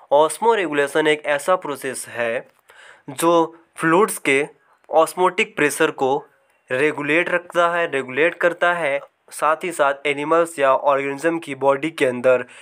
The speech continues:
इलेक्ट्रोलाइट्स के बैलेंस को बना के रखता है, राइट? In animals, this process is a brought about by osmoreceptors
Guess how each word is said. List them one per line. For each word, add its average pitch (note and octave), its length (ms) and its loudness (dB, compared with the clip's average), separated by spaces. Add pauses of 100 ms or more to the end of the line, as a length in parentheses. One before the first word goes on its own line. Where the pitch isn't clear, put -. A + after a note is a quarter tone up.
(200)
इलेक्ट्रोलाइट्स C#3 680 0
के C3+ 320 0 (260)
बैलेंस D#3 340 0
को D3 120 -2
बना C3 240 0
के B2+ 160 -10
रखता G#2+ 340 -8
है, G#2+ 180 -14 (680)
राइट? F#3+ 280 -4 (1600)
In A3 100 -2
animals, G3 540 0 (460)
this A3 400 -2
process F3 360 2 (140)
is C#3 100 -4
a C#3 120 4 (960)
brought D3 520 0 (400)
about E3+ 420 2 (120)
by C#3 180 4 (540)
osmoreceptors D3+ 1500 -2